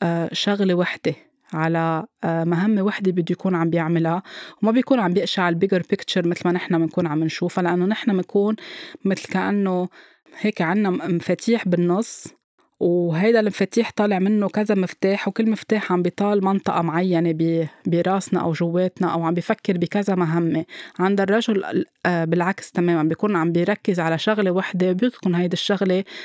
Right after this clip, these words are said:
تمامًا. نحنا فينا نكون عم نعمل خمستاشر ألف شغلة مع بعض، وفينا نكون عم نتقنهم كلهم <laughs> مع بعض. هيدا الشيء على فكرة كمان أوقات بعيشنا بستريس، وبيصير عم بيحسسنا إنه نحنا we are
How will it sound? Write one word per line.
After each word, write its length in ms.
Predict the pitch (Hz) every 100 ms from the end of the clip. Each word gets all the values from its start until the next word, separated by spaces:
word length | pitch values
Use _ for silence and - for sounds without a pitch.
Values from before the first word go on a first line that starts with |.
| - -
تمامًا. 380 | 180 175 170 175
نحنا 300 | 214 - 196
فينا 180 | 202 190
نكون 200 | 202 185
عم 80 |
نعمل 240 | 190 190 185
خمستاشر 640 | - 180 - 233 - 190
ألف 140 | 170 -
شغلة 280 | 185 165
مع 140 | 165 165
بعض، 380 | 175 170 190 - - - -
وفينا 280 | 190 226 240
نكون 260 | 233 254 240
عم 180 | 175
نتقنهم 380 | 175 - 226 202
كلهم 360 | 175 208 185 175 - -
<laughs> 200 | - 185
مع 140 | 170
بعض. 300 | 165 180 175 170
هيدا 180 | 190
الشيء 260 | 180 - 196
على 80 | 160
فكرة 360 | - - 170 - - - - - _ _ _ _
كمان 280 | 170 180 202
أوقات 200 | 160 180
بعيشنا 520 | 175 156 170 190 190
بستريس، 600 | 170 - - 190 180 -
وبيصير 440 | 160 170 - 190 170
عم 120 | 156
بيحسسنا 500 | 151 165 - - 160
إنه 80 | 175
نحنا 300 | - 170 160
we 80 |
are 480 | 147 165 160 160 160